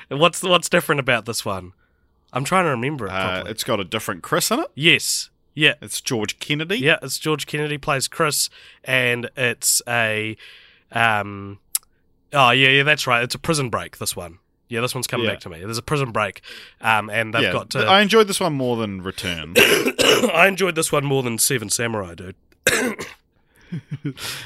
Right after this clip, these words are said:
Speaker 2: There's, there's one, um, there's one scene that, like, it stuck with me where it's like they're, like, torturing the seven and they bury them and their heads up to their necks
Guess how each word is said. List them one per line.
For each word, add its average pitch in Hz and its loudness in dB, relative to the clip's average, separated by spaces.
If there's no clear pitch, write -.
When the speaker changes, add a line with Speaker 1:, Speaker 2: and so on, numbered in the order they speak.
Speaker 2:
There's, 151 6
there's 151 2
one, 151 2
um, 120 4
there's 131 0
one 139 6
scene 127 2
that, 104 -2
like, 95 -4
it - -14
stuck - -4
with 101 -6
me 82 -8
where 101 0
it's 98 -2
like 104 -2
they're, 104 -6
like, 101 -4
torturing 92 -6
the 87 -6
seven 85 -6
and 95 -10
they 95 -2
bury 101 0
them 95 -2
and 92 -4
their 92 -2
heads 92 -2
up 92 -6
to - -18
their 92 -6
necks 92 -6